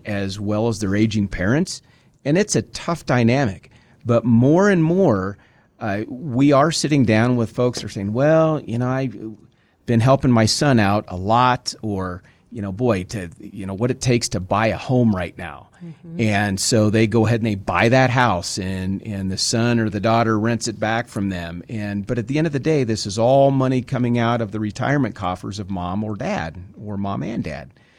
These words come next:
Speaker 1: And we do see that, but it's a slippery slope. And listen, I, to, to really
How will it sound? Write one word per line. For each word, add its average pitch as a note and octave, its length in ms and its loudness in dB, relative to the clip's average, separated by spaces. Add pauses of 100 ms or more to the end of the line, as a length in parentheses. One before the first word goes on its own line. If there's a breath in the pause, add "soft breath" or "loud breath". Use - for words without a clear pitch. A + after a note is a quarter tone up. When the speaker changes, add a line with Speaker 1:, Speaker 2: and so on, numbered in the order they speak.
(180 soft breath)
Speaker 1:
And A#2+ 320 2
we C#3 200 4
do D#3+ 240 2
see G#2 200 2
that, F#2 180 0
but E3+ 80 0
it's A3+ 160 0
a G3+ 40 0
slippery G3+ 440 -2
slope. - 420 -4 (120)
And C3 300 2 (420 soft breath)
listen, D3 500 -2
I, - 300 -8 (640 soft breath)
to, F3+ 140 -2
to - 160 -2
really D#3 380 2